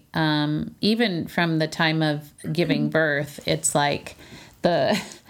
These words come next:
Speaker 1: <laughs> the wives are like, "Oh no, he has to stay here, and he, he's
Speaker 2: Mm-hmm.
Speaker 1: sleeping here overnight, and he's,"
Speaker 2: Yeah.
Speaker 1: and I'm like, "Wait, what?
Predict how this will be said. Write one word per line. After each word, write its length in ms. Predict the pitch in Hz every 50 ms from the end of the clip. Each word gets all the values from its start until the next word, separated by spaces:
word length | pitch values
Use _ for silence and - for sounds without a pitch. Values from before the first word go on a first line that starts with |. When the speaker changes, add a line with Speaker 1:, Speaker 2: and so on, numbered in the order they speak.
| -
Speaker 1:
<laughs> 260 | - - - - - -
the 100 | 214 202
wives 320 | 196 185 175 180 175 -
are 80 | 202 185
like, 220 | 175 170 170 -
"Oh 100 | - 262
no, 220 | 285 302 294 285 262
he 140 | 247 277 277
has 160 | 277 294 -
to 80 | 302
stay 360 | - - - 247 233 226 233 240
here, 380 | 233 208 196 185 196 208 - -
and 340 | 175 170 175 180 180 180 196
he, 280 | 196 220 220 - - -
he's 240 | - - 247 - 233
Speaker 2:
Mm-hmm. 80 | 269 269
Speaker 1:
sleeping 300 | 269 269 269 254 240 233
here 140 | 240 226 214
overnight, 540 | 208 208 214 214 202 185 180 180 185 190 185
and 180 | 180 208 -
he's," 200 | - - - -
Speaker 2:
Yeah. 80 | 160 -
Speaker 1:
and 100 | - 202 208
I'm 80 | 208
like, 180 | 208 196 196 -
"Wait, 180 | 226 202 151
what? 180 | 180 233 294